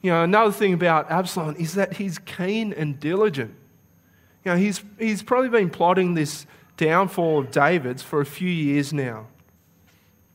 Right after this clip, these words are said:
Notice what he does each morning. Verse two, he gets up early,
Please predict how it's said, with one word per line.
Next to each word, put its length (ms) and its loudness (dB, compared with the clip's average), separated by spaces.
Notice 400 2
what 140 4
he 60 0
does 280 2
each 240 -2
morning. 320 -4
Verse 260 0
two, 280 -4
he 160 -2
gets 360 0
up 200 2
early, 460 -2